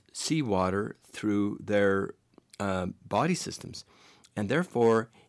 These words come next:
it will attract the virus that is shell-, uh, filtered out. So even though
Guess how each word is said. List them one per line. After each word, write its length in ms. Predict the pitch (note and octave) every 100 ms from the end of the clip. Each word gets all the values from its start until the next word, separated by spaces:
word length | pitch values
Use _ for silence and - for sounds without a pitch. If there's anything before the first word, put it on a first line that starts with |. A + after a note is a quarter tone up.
| _
it 260 | A2 A2+ -
will 340 | G2+ G#2 G#2
attract 760 | G2 - - - A#2 A2+ - - -
the 100 | F#2+
virus 560 | G2+ A2 D3 G2+ F2+
that 240 | - G#2 F2+
is 120 | F#2
shell-, 320 | - A2 G2+ -
uh, 240 | F#2+ F#2 F#2 _ _
filtered 460 | - B2 - G#2 F2
out. 340 | - B2+ F#2 - - - - -
So 440 | - B2 A2 G#2+ G#2
even 280 | B2 D3+ E3+
though 380 | B2 A2+ A2